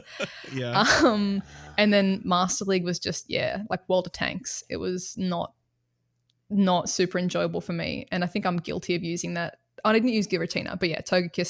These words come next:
Speaker 2: Swampert, and something else I was using. But I wasn't having the best fun with Master League either. So I, I'd like to see either, you know, themed cups or certain changes, or if something is just entirely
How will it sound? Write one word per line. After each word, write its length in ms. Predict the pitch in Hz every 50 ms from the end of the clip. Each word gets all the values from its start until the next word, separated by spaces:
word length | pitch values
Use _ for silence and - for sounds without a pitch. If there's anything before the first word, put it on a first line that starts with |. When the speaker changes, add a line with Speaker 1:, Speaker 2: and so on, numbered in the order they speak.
| - -
Speaker 2:
Swampert, 400 | - 165 170 165 - 170 160 -
and 120 | 170 170 160
something 400 | - - - 180 - - - -
else 220 | - - - -
I 80 | - -
was 100 | 196 190
using. 400 | - - - - - - - - _ _ _ - - - _ _ _ _ _ _
But 120 | - 202
I 40 | 202
wasn't 200 | 196 202 202 226
having 180 | 202 190 202 185
the 80 | 180
best 500 | 185 - - - 120 202 285 294 - -
fun 300 | - - 262 247 254 262
with 260 | 262 262 262 247 - -
Master 420 | 214 220 226 240 247 - - 262
League 260 | 254 262 254 262 254
either. 480 | - - 214 226 233 277 294 311 311 311
So 140 | 285 - -
I, 180 | 294 285 - 202
I'd 80 | 226
like 160 | 269 330 381 -
to 80 | 359
see 540 | - - - 185 180 170 170 170 - - - _ _ _ _ -
either, 240 | - 202 185 180
you 120 | 170 175 170
know, 100 | 160 160
themed 420 | 165 - - 175 175 185 196 -
cups 420 | - - 190 185 185 180 - - -
or 180 | 170 165 170 - - - - - _ -
certain 360 | - - - 214 190 190 185
changes, 520 | 180 - - 170 165 180 175 - 180 175 180
or 60 | 170
if 80 | 170
something 260 | - - - - 190 185
is 120 | 175 175
just 180 | - 175 170 -
entirely 640 | - 180 180 - - - - 175 175 170 170 170